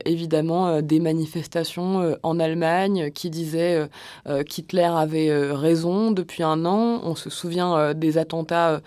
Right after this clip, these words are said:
euh, sur les synagogues, des agressions, euh,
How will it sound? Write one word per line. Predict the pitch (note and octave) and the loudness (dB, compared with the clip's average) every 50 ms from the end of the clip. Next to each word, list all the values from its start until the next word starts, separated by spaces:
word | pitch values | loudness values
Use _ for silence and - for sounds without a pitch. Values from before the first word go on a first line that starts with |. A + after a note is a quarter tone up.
| - - - - - - - | -14 -20 -20 -20 -20 -10 -4
euh, | D3+ D3+ D3 D3+ | -2 0 0 0
sur | D3+ - - F#3 E3+ E3 D#3 | -2 -2 -2 0 2 2 4
les | D3+ D#3 D#3+ | 2 2 0
synagogues, | D#3 - F#3 F3+ E3 E3 E3 D#3+ F3 F#3+ G#3 G#3+ G3 D#3+ E3+ E3 | -2 -2 -2 0 0 2 2 4 4 4 4 2 0 0 0 0
des | D#3 D#3 D#3 D#3 D#3 | 2 4 4 4 6
agressions, | E3+ D#3+ D#3 D#3 D#3+ D#3+ - - - F#3 F#3+ F#3+ F#3+ F3+ | 6 4 4 2 2 0 -2 -4 -4 -2 0 0 0 0
euh, | E3 D#3 | 0 -2